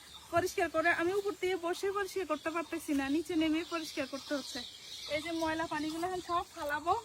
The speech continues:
চারপাশে পানি শুকাই গেছে তো, জিরে কোনো দিকে একটু পানি নেই, তাই গর্ত যত গভীরে যাবে তত পরিষ্কার পানি উঠবে। এখন এই ঘোলা পানি পরিষ্কার করব, তারপরে পরিষ্কার উঠলে আমি এখান থেকে উ-,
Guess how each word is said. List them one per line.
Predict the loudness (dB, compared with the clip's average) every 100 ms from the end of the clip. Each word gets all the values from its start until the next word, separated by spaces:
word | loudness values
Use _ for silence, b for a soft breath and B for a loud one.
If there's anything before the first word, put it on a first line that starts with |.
| -6 -16 -14 -6 -4 -4 -2
চারপাশে | 0 2 2 2 0
পানি | 2 2
শুকাই | 0 0 0 0
গেছে | 0 -2
তো, | 2 2 0 -2
জিরে | -2 -2 0
কোনো | 0 2 2 2
দিকে | 2 2
একটু | 0 2
পানি | 4 4
নেই, | 4 -2 -4
তাই | -2 2 2
গর্ত | 2 0 -2 0
যত | 0 4
গভীরে | 6 6 2 2 2
যাবে | 0 -2 -4 -16 B B B
তত | -2 0 -2 0
পরিষ্কার | -2 -2 -2 -2 0
পানি | 2 2
উঠবে। | 0 -8 -10 -16 -18 B B B -2
এখন | 2
এই | 2 0
ঘোলা | -2 -2 0
পানি | 0 0
পরিষ্কার | -2 -2 -6 -4
করব, | -4 -2 -4 -4 -10 -16 -6 -4 -4 -8 -14 -12 -6
তারপরে | -6 -4 -6 -4 -4
পরিষ্কার | -4 2 2 2
উঠলে | -2 0 2 2 -2 -4 -10 -16 -8
আমি | -2 -2
এখান | 0 -2
থেকে | -2 -2
উ-, | -2 -4